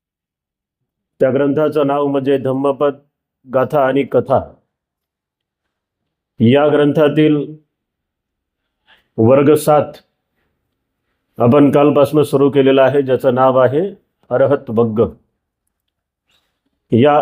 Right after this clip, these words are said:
अरहत वग्गातील दुसरी गाथा आणि धम्मपद या ग्रंथातील एक्क्याण्णव क्रमांकाची गाथा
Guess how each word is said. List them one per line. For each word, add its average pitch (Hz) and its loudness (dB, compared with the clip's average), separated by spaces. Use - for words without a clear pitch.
अरहत 156 -2
वग्गातील 147 -2
दुसरी 139 2
गाथा 123 0
आणि 139 2
धम्मपद 160 2
या 147 2
ग्रंथातील 147 0
एक्क्याण्णव 170 2
क्रमांकाची 151 0
गाथा 127 -2